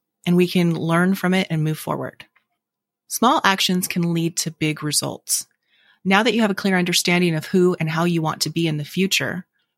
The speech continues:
what needs to happen to move towards those goals? For example, if the goal is to have a certain career, what education or experience needs to happen to get there?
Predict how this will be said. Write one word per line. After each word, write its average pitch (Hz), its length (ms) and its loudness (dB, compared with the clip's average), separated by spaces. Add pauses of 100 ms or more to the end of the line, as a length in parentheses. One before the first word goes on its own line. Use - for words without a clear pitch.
what 190 200 2
needs 208 240 4
to 190 80 -2
happen 180 320 2
to 170 80 0
move 165 200 0
towards 156 300 -4
those 147 180 2
goals? - 520 -4 (560)
For 190 120 0
example, 185 560 2 (300)
if 202 100 -2
the 190 80 2
goal 202 240 6
is 214 160 4
to - 80 -2
have 180 260 2
a 170 100 -2
certain 165 260 0
career, 175 680 0
what 196 200 -2
education 180 560 0
or 165 60 -2
experience 170 640 -2
needs 156 220 -6
to - 60 -8
happen 151 320 -4
to 151 80 -6
get 160 240 -8
there? - 300 -12